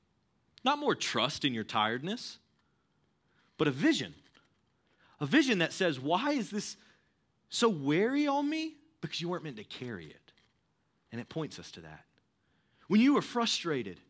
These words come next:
and you are constantly defending yourselves to your peers and to your family and to your coworkers, whatever, and you feel this pressure inside of you that is mounting up, and especially on social media, you gotta prove yourself.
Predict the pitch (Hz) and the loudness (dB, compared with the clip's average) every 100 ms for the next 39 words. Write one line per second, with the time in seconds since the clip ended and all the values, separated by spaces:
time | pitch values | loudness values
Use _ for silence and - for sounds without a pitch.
0 | _ _ - 208 220 185 254 262 - 285 | _ _ 0 4 6 4 2 0 0 -2
1 | 240 202 202 233 214 180 143 - 156 131 | 0 2 2 2 2 0 0 0 0 0
2 | - - 196 170 - 226 214 160 151 170 | -4 -4 2 2 2 2 2 0 0 0
3 | 151 - 233 226 180 147 175 156 - 214 | 0 0 0 2 -2 -2 -2 -2 0 2
4 | 190 135 131 - - - 208 226 233 175 | 2 0 -4 -6 -10 4 6 6 4 2
5 | 151 208 208 247 202 - - - 285 - | 2 4 4 4 2 0 -6 -2 -2 0
6 | 320 302 - - - 190 - - 196 226 | -2 -4 -6 -10 0 0 0 -4 0 2
7 | 233 165 151 117 156 170 143 165 196 240 | 4 2 0 2 4 2 0 2 4 4
8 | 240 247 180 190 151 165 165 - 254 277 | 0 -2 2 2 2 0 -2 -2 0 2
9 | 233 196 202 180 175 202 160 139 - - | 2 0 0 0 2 2 2 2 0 -8
10 | - 202 233 - 101 170 127 - 95 - | 0 4 4 4 -2 0 -2 0 -2 -2
11 | - | -16